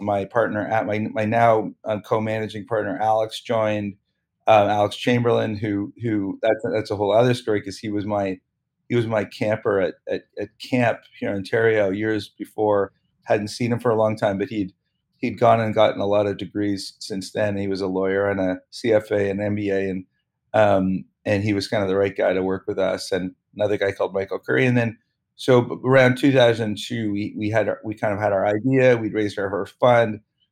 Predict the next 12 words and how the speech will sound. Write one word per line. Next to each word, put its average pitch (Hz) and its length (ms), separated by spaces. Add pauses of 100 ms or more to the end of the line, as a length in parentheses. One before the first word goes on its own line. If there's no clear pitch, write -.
(320)
and 107 160
then 104 80
we 104 100
headed 101 300
off 95 280
into, 90 760
uh, 92 440 (100)
into 95 300
investing. 92 640 (720)
Um, 92 560
and 123 160
I'd, 127 260